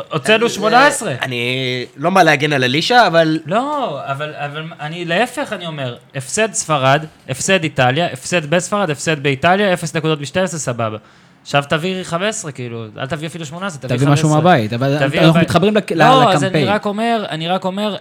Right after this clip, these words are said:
Speaker 1: אין פה, אין פה לדעתי איכשהו לא,
Speaker 2: ספק.
Speaker 1: תקשיב, זה, זה ברור שזה כישלון. ברור.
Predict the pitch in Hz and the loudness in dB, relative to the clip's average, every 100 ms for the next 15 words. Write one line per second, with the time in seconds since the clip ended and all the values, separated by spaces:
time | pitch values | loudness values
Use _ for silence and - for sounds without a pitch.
0 | - 170 202 214 233 226 - 165 202 208 | -6 -4 -4 -2 -2 -2 -6 -8 -6 -4
1 | 226 196 208 208 214 208 - 208 190 185 | -4 -4 -6 -4 -6 -6 -8 -8 -6 -8
2 | 180 131 113 113 214 233 165 151 - 135 | -10 -10 -10 -6 -4 -2 -4 -6 -6 -6
3 | 131 147 196 226 269 190 139 117 107 _ | -4 -4 -6 -8 -8 -8 -10 -10 -14 _
4 | _ _ _ _ 127 175 294 214 | _ _ _ _ -2 0 -2 -4